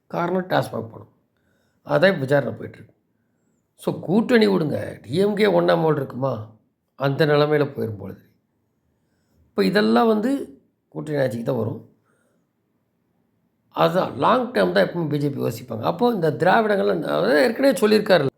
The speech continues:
வெங்காயம் உரிக்கிற மாதிரி உரிச்சா இந்த உள்ள கோபாலபுரக்கும் தூக்கிடலாம். அதுக்கு முன்னாடி இந்த மாதிரி நிறையா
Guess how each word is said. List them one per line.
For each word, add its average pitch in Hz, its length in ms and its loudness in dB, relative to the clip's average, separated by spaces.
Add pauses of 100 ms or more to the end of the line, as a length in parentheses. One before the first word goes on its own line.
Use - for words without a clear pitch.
(160)
வெங்காயம் 180 520 6
உரிக்கிற 170 340 2
மாதிரி 175 220 4
உரிச்சா 156 420 0 (680)
இந்த 139 220 0 (1040)
உள்ள 165 220 2
கோபாலபுரக்கும் 156 840 2 (360)
தூக்கிடலாம். 131 560 -6
அதுக்கு 135 280 -4
முன்னாடி 156 200 4
இந்த 151 140 2
மாதிரி 147 240 4
நிறையா 147 240 4